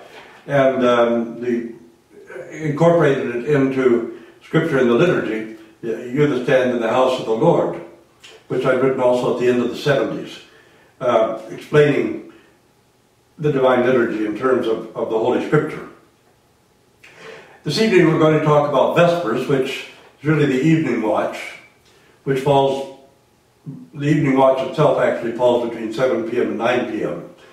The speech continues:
Vespers is generally celebrated around seven in most places. Uh, we celebrate it at five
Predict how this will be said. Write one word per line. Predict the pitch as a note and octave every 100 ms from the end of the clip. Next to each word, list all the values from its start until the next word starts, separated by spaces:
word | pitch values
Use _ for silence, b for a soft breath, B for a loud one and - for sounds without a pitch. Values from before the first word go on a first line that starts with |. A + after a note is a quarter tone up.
| B B B
Vespers | C3+ C3 C3 A#2
is | A#2 A2+ - - - _
generally | G3+ F#3+ D3
celebrated | - C#3+ B2+ B2 A#2+ A2+
around | A2 A2 G#2+
seven | - C#3 - - - B B B B
in | A#2
most | A#2 C3+ -
places. | - - - G2 - - b b b b -
Uh, | A#2+ A#2 A2+ - - -
we | D3 C#3+
celebrate | D3+ A2+ A2+ A2
it | F#2+ G2
at | G2
five | - F2 - - -